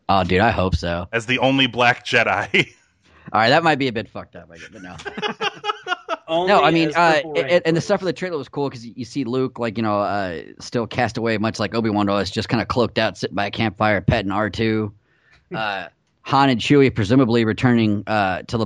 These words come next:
Speaker 1: Millennium Falcon, you know, and they're looking around saying, "We're home," and it's just, ah, like, that, that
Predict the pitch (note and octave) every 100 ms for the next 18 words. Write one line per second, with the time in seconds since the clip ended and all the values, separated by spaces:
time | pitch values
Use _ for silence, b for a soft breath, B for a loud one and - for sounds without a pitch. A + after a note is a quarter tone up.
0 | G#2 A2 A2+ A2 G2+ A#2 G#2+ A2+ G#2 G#2
1 | G2+ G2+ G#2 G2+ G#2 G2 F#2+ G#2+ G#2 G2+
2 | E2+ G#2 G#2+ G2+ G2 G2 - G#2+ - -
3 | _ _ _ _ _ _ _ _ C3 B2
4 | E2 F#2+ B2 A#2 C3 A#2+ C#3+ C3+